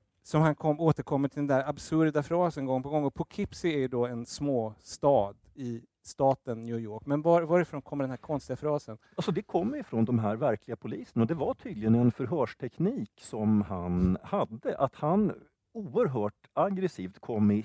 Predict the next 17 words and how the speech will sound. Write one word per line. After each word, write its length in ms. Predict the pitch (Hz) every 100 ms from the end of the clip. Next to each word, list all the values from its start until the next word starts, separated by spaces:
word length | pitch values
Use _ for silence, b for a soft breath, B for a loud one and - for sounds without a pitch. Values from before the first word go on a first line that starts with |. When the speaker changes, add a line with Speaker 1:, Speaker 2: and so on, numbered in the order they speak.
| -
Speaker 2:
helt 340 | 190 165 -
absurda, 1080 | 127 123 - 180 214 135 110 104 95 101 104
obegripliga 800 | - 180 104 107 104 113 - 104
påståenden. 720 | - 165 - - 170 240 127 - b b
Och 160 | -
så 60 | 180
ställde 380 | - 240 139 214
han 100 | 254
liksom 340 | - 123 120 - - -
en 140 | 160
serie 440 | - 202 233 202 -
helt 320 | 107 101 101
vansinniga 680 | 110 185 110 101 - 202 220
frågor 360 | - 156 85 90
för 160 | -
att 60 | 98
få 460 | - 98 90 92